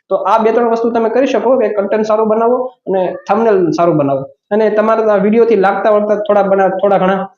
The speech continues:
અ, ટેગ લગાડી દો, હેશટેગ છે, પછી વધારે પડતા કોઈ પણ ટેગ લગાડશો તો એ પણ કંઈ કામ, કામનું છે, અને એનાથી એલ-, એલ્ગોરિધમ છે કન્ફ્યુઝ થઈ જાય છે, તો એમાં પણ પ્રોબ્લેમ થઈ શકે.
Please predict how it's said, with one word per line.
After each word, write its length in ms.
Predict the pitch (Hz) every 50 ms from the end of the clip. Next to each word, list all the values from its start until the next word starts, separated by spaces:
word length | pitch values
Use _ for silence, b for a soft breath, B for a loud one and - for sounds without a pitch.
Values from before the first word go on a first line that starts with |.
| _ _ -
અ, 260 | 214 196 190 185 190 190
ટેગ 180 | - 226 214
લગાડી 300 | 196 185 185 190 185 175
દો, 480 | 170 175 175 175 170 165 156 151 - - 156
હેશટેગ 300 | 180 180 180 180 170 165
છે, 160 | 175 - 170
પછી 460 | 160 190 - 214 202 208 208 - - -
વધારે 300 | 156 165 165 190 220 233
પડતા 340 | 226 233 226 - 233 226 226
કોઈ 140 | 233 233 233
પણ 200 | 226 226 220 220
ટેગ 160 | 220 220 214
લગાડશો 400 | 202 214 226 226 208 196 202 185
તો 140 | - 190 196
એ 120 | 202 214
પણ 140 | 214 214 208
કંઈ 120 | 208 196
કામ, 300 | - - 190 190 196 190
કામનું 320 | 185 185 170 180 196 196 180
છે, 140 | - 170 170
અને 220 | 170 175 180 185
એનાથી 180 | 202 196 208 196
એલ-, 320 | 180 175 180 180 185 175 175
એલ્ગોરિધમ 420 | 175 180 190 185 180 180 185 180
છે 320 | 180 180 180 170 175 - - _ _ _ _ _ _ _ _ _ _ _ -
કન્ફ્યુઝ 380 | 214 214 214 - 226 185 -
થઈ 140 | - 175 160
જાય 180 | 156 147 139 143
છે, 120 | - -
તો 260 | - - 180 - - 185
એમાં 200 | 190 196 185 185
પણ 240 | 190 190 - 190 - - _ _ _ _ _ _ - 190 190 180 - -
પ્રોબ્લેમ 300 | 196 190 190 185 165 151
થઈ 160 | - 156 139
શકે. 400 | - 135 127 - - - _